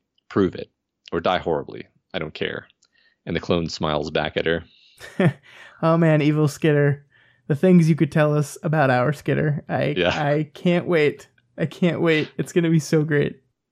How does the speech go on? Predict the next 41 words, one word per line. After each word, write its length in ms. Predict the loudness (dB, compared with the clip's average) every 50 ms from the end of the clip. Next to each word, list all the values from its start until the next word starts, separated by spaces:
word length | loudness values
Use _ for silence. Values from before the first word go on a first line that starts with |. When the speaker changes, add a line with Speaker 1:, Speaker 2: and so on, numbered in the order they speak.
| _ _ _ _ -12
Speaker 1:
I 60 | -12
know. 200 | -12 -10 -14 -18 -20 _ _ _ -20 -20 -20 -20 -20 -20 -20 -20 -20 -20 _ _ _ _ -4
Eidolon 320 | -2 0 0 -2 -2 -4
calls 240 | -2 -2 -2 -2 -2
in 180 | -4 -4 -4 -4
reinforcements 640 | -4 -4 -4 -4 -4 -4 -4 -4 -6 -8 -10 -10
to 80 | -10 -6
help 160 | -6 -4 -4
with 80 | -4 -8
the 60 | -8
clones, 680 | -10 -6 -4 -4 -2 -2 -4 -4 -4 -6 -6 -8 -10 -10 -6
and 180 | -4 -4 -4
then 80 | -2 -4
he 120 | -4 -6
calls 400 | -4 -2 -2 0 0 0 -2 -4
the 80 | -6 -6
heroes 340 | -2 0 0 0 0 -2 -2
off 220 | -2 -2 -2 -4
of 120 | -6 -10 -8
Noelle. 480 | -6 -4 -2 -2 -2 -2 -6 -6 -10 _ -20 -20 -20 -20 -20 -20 _ _ _ -12
Uh, 240 | -10 -8 -8 -6 -6
and 440 | -6 -6 -6 -6 -6 -10 -12 -14 -16 _ _ _ _ _ _ _ _ _ _ _ _ _ _ _ _ -16 -12 -10 -8
at 80 | -8 -8
this 120 | -8 -10 -8
point 240 | -4 -4 -4 -2 -4
refers 320 | -6 -2 -2 -2 -2 -2
to 80 | -6 -6
her 120 | -6 -2
by 160 | -2 -2 -2
her 140 | -2 -6 -8
code 280 | -8 -4 -4 -4 -4 -4
name, 320 | -6 -10 -8 -8 -10 -12 -14 _ -20 _ _ _
her 300 | _ _ -4 -4 -4 -6 _ _ _ _ _ _
cape 260 | -4 -2 -2 -4 -4 -10
name, 360 | -12 -12 -12 -16 -16 -18 -18
finally, 500 | _ -6 -6 -6 -6 -8 -12 -18 -18 -20 _ _ _ _ _ _ _
Echidna, 600 | -16 -16 -6 -4 -4 -4 -4 -6 -10 -10 -12 -12 -16 _ _ _ _ _ _ _ _ _ _ -12
because 240 | -6 -6 -6 -6
somebody 400 | -6 -8 -6 -4 -4 -2 -2 -2
didn't 160 | -2 -4 -6 -4
want 400 | -2 -2 -2 -4 -8 -16 -16